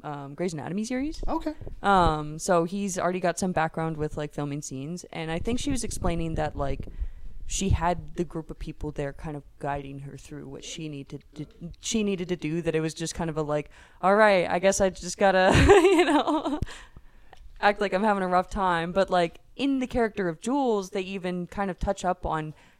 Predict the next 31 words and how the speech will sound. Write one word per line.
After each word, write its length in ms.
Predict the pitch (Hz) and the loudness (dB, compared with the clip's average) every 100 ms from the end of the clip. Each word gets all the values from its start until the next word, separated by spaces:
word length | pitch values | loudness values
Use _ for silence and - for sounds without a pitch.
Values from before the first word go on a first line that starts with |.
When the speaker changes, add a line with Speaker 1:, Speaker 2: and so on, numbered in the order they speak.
| _ | _
Speaker 1:
how 260 | - 196 | 4 4
she 160 | 202 220 | 4 -2
was 160 | 196 180 | -4 -2
able 240 | 180 175 | -4 -4
to, 180 | - 185 | -4 -4
like, 320 | 156 156 151 - | -2 -2 -4 -10
handle 400 | 170 165 160 151 | -6 -4 -4 -6
such 400 | - 156 - - _ _ - | -4 -4 -6 -16 _ _ 0
a, 380 | 165 147 147 147 _ - | 2 2 -2 -6 _ 0
a 120 | 185 | 0
rough 340 | 160 165 - | 2 0 0
experience, 800 | 165 - - 160 - - - - - - - - - | -6 -6 -4 -4 -4 -12 -16 -18 -18 -18 -16 -18 -8
you 140 | 175 | -2
know, 200 | 175 151 | 0 0
that 160 | 160 165 | -2 -4
they 120 | 175 | -2
had 260 | 175 180 151 | 0 -2 -4
Rue 220 | 156 170 | -4 -4
kind 200 | 160 170 | -4 -4
of 100 | 156 | -4
do, 160 | 160 160 | -4 -4
like, 200 | 151 143 | -4 -6
a 60 | |
little 240 | 143 151 143 | -6 -6 -6
voiceover 560 | 139 147 - 151 147 | -4 -4 -4 -6 -6
in 60 | 143 | -6
a 80 | 139 | -6
way 220 | 135 135 | -6 -6
of 100 | 139 | -8
saying, 380 | - 147 143 139 | -8 -8 -8 -10
like, 280 | 131 139 | -12 -14